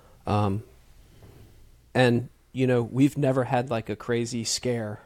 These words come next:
right? Like, the, the, the plan works, like, the charting works. It's, it's, it's, it's, I mean, and I, I think that,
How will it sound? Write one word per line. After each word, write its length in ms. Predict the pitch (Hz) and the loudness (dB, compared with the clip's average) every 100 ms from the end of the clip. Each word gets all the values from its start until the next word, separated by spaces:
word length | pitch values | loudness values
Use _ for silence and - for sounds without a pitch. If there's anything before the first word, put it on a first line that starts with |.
| - | -8
right? 340 | 113 113 120 _ - _ _ | -6 -4 -6 _ -20 _ _
Like, 340 | 123 120 113 - - - - - | -2 -2 -2 -10 -20 -20 -12 0
the, 220 | 135 - | 0 0
the, 260 | 131 127 - | 0 -2 -2
the 140 | 165 117 | -6 -6
plan 420 | - 151 147 131 | 0 0 2 2
works, 580 | 135 113 - - - - | 0 -2 -6 -14 -14 -8
like, 260 | 120 123 - | -6 -6 -6
the 80 | 123 | -8
charting 540 | - 135 131 135 123 | 0 2 2 0 0
works. 400 | 131 143 143 - | 0 0 -4 -12
It's, 160 | 107 - | -12 -6
it's, 300 | 117 - - | -6 -6 -10
it's, 340 | 104 113 - - - | -8 -8 -8 -14 -8
it's, 260 | 131 - - - | -6 -6 -10 -10
I 80 | 143 | -6
mean, 260 | 127 123 123 - - - | -2 -2 -6 -12 -20 -4
and 140 | 135 143 | -2 2
I, 220 | 135 135 | 4 2
I 40 | |
think 320 | - 147 135 | 2 2 2
that, 260 | 139 127 | 2 0